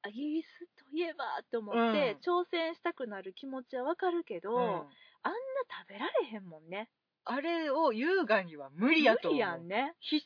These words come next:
Speaker 2: 死こいて。
Speaker 1: なんか一週間ぐらい絶食しんと、
Speaker 2: うん。
Speaker 1: 食べられへんぐらいの量あるもんね。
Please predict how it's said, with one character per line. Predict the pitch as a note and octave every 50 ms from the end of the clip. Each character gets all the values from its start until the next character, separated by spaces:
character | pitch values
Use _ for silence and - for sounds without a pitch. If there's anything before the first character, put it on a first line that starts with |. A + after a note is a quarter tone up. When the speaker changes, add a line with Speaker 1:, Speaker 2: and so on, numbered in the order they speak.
| _
Speaker 2:
死 | - G#4 G#4 -
こ | - C4+ G#3+
い | G3+ F3+
て。 | - F#3 F3 E3+ D3+ C#3+ - _ _ -
Speaker 1:
な | A3 A3+
ん | -
か | -
一 | - A3 -
週 | - - E4+
間 | - G4+ A4+
ぐ | C5 B4+
ら | E4+
い | B3
絶 | - - A3+ -
食 | G#3 - - -
し | - - E4+
ん | E4 D#4
と、 | - F4 E4+ B3 G3
Speaker 2:
う | F3
ん。 | F3 E3+ E3+ E3+ E3+ D#3+ D#3 - -
Speaker 1:
食 | A3+ A3+ A#3
べ | C4
ら | E4 F#4
れ | F#4+ F4
へ | C#4+ B3+
ん | A3+
ぐ | G3 F#3+
ら | F3+ F3
い |
の | E3+ F3
量 | F3+ G3 G3 F3+
あ | E3+ F3
る | A#3+
も | C#4+ B3 F#3
ん | D#3 D3+
ね。 | F#3 A#3+ E4